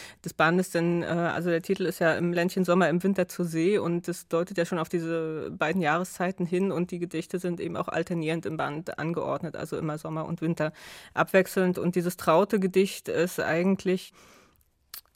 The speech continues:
angesiedelt in der Zeit eigentlich schon nach dem Sommer oder in so einer Spätsommerlandschaft. Und, äh, greift schon in den Winter, der auf den Sommer folgt, sozusagen vor. Und dem Gedicht vorangestellt ist ein Zitat von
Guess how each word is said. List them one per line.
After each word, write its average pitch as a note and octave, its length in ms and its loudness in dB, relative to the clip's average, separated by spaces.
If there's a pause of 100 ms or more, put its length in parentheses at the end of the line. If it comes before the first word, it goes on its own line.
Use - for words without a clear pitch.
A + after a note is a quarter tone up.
(100)
angesiedelt G3 520 4
in F#3 80 4
der F#3 100 4
Zeit G3 360 4
eigentlich F#3 200 2
schon F#3+ 120 0
nach F3 200 6
dem F3 180 0
Sommer D#3 300 2
oder D#3 180 0
in F3 80 2
so F3 80 0
einer E3 140 0
Spätsommerlandschaft. D#3 1500 0 (520)
Und, F3 420 2
äh, F3+ 220 2
greift E3 380 4
schon F#3 140 0
in E3+ 120 -2
den E3+ 140 0
Winter, E3+ 500 2
der D#3+ 300 0
auf E3 80 -4
den F3 160 -2
Sommer E3 240 0
folgt, E3 340 -4
sozusagen D#3+ 920 -4
vor. C#3+ 500 -4 (800)
Und F#3 180 2
dem F#3 200 8
Gedicht G3+ 260 2
vorangestellt G3+ 560 4
ist - 180 -10
ein F#3+ 320 2
Zitat F#3+ 520 0
von F3+ 540 0